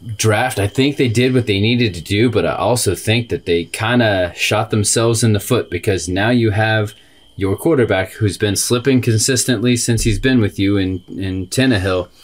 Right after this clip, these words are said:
and you drafted Malik Willis, who has this great arm and this great mobility and a great,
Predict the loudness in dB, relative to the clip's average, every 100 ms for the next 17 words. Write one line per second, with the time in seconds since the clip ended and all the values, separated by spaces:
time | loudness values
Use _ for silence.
0 | -20 -10 -4 -2 -2 -2 0 0 0 0
1 | 2 2 2 2 2 2 2 0 -2 -2
2 | 0 -2 -4 -6 -2 0 2 2 2 0
3 | -2 -2 0 2 2 2 2 2 0 -2
4 | -4 -8 -8 0 2 2 -2